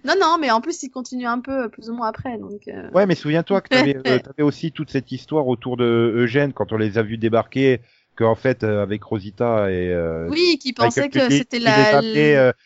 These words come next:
Speaker 2: parce
Speaker 1: Oui.
Speaker 2: qu'il, il, il aurait, euh, il aurait le machin et donc parce qu'ils avaient entendu ça, hein, lui en tant que militaire,
Speaker 1: Mhm.
Speaker 2: euh, Michael Chiklis, qui, je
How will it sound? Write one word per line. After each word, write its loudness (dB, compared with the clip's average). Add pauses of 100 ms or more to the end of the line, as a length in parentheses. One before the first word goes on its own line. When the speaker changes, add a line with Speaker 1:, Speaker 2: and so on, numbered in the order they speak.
(160)
Speaker 2:
parce -4
Speaker 1:
Oui. -14
Speaker 2:
qu'il, -2
il, 0 (160)
il -2
aurait, 2
euh, 2
il -4
aurait -2
le -4
machin -2
et 0
donc -8 (400)
parce -2
qu'ils -2
avaient 2
entendu 0
ça, -4
hein, -2
lui -2
en 0
tant -6
que -18
militaire, -4
Speaker 1:
Mhm. -10
Speaker 2:
euh, -6 (100)
Michael -16 (120)
Chiklis, -12
qui, -14
je -16